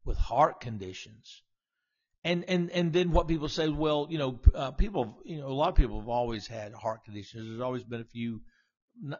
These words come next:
not like this. Not, we don't have athletes dropping dead,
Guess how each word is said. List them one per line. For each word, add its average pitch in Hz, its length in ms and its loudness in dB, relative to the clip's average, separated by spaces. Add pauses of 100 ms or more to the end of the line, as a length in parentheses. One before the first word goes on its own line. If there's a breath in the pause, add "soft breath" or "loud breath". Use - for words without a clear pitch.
not 156 180 0
like 120 180 -4
this. 117 220 -10
Not, 147 160 -4
we 160 80 -2
don't 180 200 0
have 143 260 -4 (500)
athletes 120 560 -6
dropping 117 440 0
dead, 110 440 -8